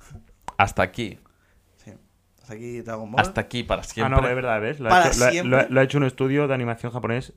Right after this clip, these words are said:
Speaker 3: Toei Animation. A continuación de la franquicia Bola de Dragón,
Speaker 2: Escucha.
Speaker 3: iniciada originalmente por Akira Toriyama.
Speaker 2: No sé
Speaker 3: Pero
Speaker 2: qué te iba
Speaker 3: bueno,
Speaker 2: a decir.
Speaker 3: a mí me gustó, eh, Dragon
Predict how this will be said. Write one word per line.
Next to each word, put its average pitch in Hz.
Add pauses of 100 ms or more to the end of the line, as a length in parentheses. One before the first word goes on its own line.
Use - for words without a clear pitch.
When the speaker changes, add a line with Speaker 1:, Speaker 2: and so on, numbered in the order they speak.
(120)
Speaker 3:
Toei 113
Animation. 90 (420)
A 107
continuación 104
de 120
la 113
franquicia 110
Bola 107
de 101
Dragón, 92 (320)
Speaker 2:
Escucha. -
Speaker 3:
iniciada 104
originalmente 104
por 110
Akira 90
Toriyama. 82
Speaker 2:
No -
sé 143
Speaker 3:
Pero 92
Speaker 2:
qué 101
te -
iba -
Speaker 3:
bueno, 110
Speaker 2:
a 151
decir. 131
Speaker 3:
a -
mí 120
me 170
gustó, 95
eh, - (140)
Dragon -